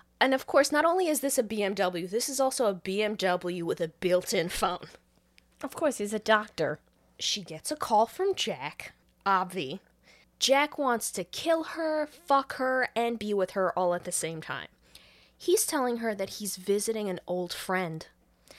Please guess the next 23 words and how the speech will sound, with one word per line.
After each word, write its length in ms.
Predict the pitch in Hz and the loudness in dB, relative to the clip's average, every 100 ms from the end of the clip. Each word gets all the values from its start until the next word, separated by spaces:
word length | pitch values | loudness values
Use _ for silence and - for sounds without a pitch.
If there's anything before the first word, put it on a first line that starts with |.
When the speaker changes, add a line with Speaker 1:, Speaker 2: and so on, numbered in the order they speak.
| - - | -20 -4
Speaker 1:
An 160 | 220 220 | -2 0
old 200 | 208 208 | 0 0
friend 300 | - 208 202 | 0 2 2
of 100 | 214 | 0
his 240 | - 202 175 | -2 -4 0
that 140 | 185 | -2
happens 440 | 180 190 185 196 - | 0 0 0 -4 -2
to 100 | 196 | -2
be 200 | 185 185 | 0 0
a 60 | |
piano 600 | 170 - 175 170 175 180 156 | 0 -2 -2 -2 0 -2 -4
teacher. 540 | - 151 - 131 127 _ _ | -6 -6 -6 -10 -12 _ _
Speaker 2:
Or 240 | - 196 185 | 8 8 8
mother. 420 | 190 180 165 170 | 6 4 4 6
<laughs> 340 | 277 - 285 269 - - _ _ | 6 10 8 8 2 -20 _ _
Speaker 1:
Or 200 | 214 226 | 12 12
mother. 480 | 220 196 233 240 247 | 12 12 12 12 12
Speaker 2:
Her 140 | 269 | 12
mother, 420 | 254 240 202 175 | 12 12 12 8
Speaker 1:
Her 60 | 160 | 10
Speaker 2:
right? 200 | 180 240 | 10 10
Speaker 1:
mother, 380 | 220 185 208 - | 8 6 6 4
Speaker 2:
Uh-huh. 140 | 196 | 2